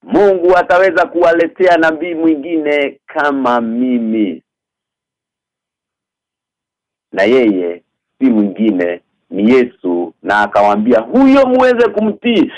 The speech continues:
Kwa hivyo Musa alikuwa amewatayarisha waweze, waweze kuwa tayari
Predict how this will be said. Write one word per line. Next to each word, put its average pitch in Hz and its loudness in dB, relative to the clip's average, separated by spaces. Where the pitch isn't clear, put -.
Kwa 247 0
hivyo 311 2
Musa 269 2
alikuwa 247 0
amewatayarisha 240 0
waweze, 262 2
waweze 185 2
kuwa 190 0
tayari 175 0